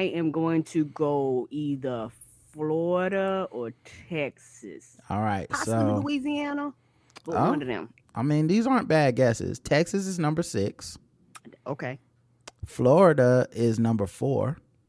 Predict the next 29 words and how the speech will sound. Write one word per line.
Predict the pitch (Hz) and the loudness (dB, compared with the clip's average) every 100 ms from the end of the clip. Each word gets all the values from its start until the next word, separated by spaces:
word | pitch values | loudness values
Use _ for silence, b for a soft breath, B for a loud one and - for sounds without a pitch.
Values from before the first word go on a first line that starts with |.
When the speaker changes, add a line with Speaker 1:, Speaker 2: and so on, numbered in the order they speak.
| _ _ _ b b b | _ _ _ b b b
Speaker 1:
Okay. | 123 120 127 214 b b b b | -14 -12 -14 -16 b b b b
Speaker 2:
And | 113 | 0
Louisiana | 120 120 123 117 117 135 139 | 2 2 2 2 2 2 2
is | 110 | 0
number | 107 104 | -2 -4
three. | - 185 - _ _ _ _ _ _ - B B B | -4 -4 -6 _ _ _ _ _ _ -20 B B B
Speaker 1:
Oh, | - 123 190 254 277 | -18 -14 -12 -12 -12
shit. | - - - - - - - b b b | -12 -6 0 0 -2 -12 -16 b b b
I, | - 135 151 143 | -6 -2 0 2
I, | 151 | 2
nine | 175 165 190 | 2 2 2
times | 196 240 226 | 2 2 2
tell | 226 285 285 | 0 0 0
you, | 269 220 170 | -2 -4 -2
them, | 180 214 156 | -2 -2 -2
them | 190 190 | -2 -2
people | 269 233 226 | -4 -4 -4
that | 208 156 | -4 -4
be, | 202 208 | -6 -6
like, | 180 175 175 160 143 - b b b b _ _ _ _ - | -2 0 0 0 -2 -8 b b b b _ _ _ _ -20
so | - 220 220 220 240 | -6 0 2 2 2
gun-ho | 180 190 214 214 190 220 214 208 196 | -2 0 2 0 -2 0 2 4 2
against | 175 170 240 247 | 0 0 0 0
everything, | 220 233 240 269 262 262 262 262 262 - _ _ _ | -4 -4 -4 0 0 0 -2 -4 -6 -8 _ _ _
you | 156 208 | -6 -2
be | 202 | 2
like, | 202 185 | 4 4
"Hey, | 156 240 | 2 -2
dog, | 247 208 196 190 185 185 | 2 4 6 6 4 0